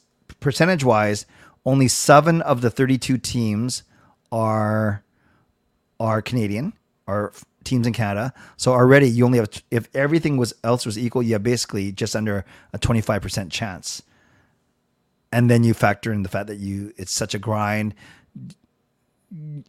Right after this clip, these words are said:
Yeah, a-, and they've had chances, obviously. Vancouver's had some good teams in the past decade. Toronto's had some good teams. Obviously, Edmonton and Calgary have a good team. So,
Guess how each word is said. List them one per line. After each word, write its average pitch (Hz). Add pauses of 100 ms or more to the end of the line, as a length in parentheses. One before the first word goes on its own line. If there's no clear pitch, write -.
(140)
Yeah, 139
a-, 127
and 127
they've 139
had 135
chances, 139
obviously. 107 (280)
Vancouver's 120
had 113
some 113
good 110
teams 123
in 110
the 98
past 107
decade. 110 (400)
Toronto's 113
had 113
some 110
good 113
teams. 117 (300)
Obviously, 101
Edmonton 110
and 101
Calgary 113
have 113
a 113
good 113
team. 120
So, 113